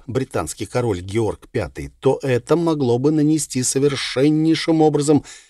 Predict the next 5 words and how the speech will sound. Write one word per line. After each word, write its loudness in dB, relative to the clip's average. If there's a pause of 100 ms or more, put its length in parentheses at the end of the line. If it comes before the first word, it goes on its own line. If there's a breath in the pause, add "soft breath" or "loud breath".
(460 loud breath)
непоправимый 4
ущерб -4 (100)
моральному -2
духу -6
нации. -6